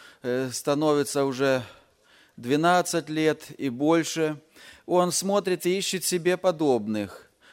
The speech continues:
чтобы с ними иметь общение. Если общения не хватает, он начинает переживать,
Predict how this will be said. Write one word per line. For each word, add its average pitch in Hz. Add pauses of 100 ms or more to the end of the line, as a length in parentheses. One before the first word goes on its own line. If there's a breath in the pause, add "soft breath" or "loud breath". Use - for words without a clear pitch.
чтобы 170
с -
ними 180
иметь 165
общение. 117 (340 loud breath)
Если 175
общения 165
не 160
хватает, 185
он 190
начинает 175
переживать, 156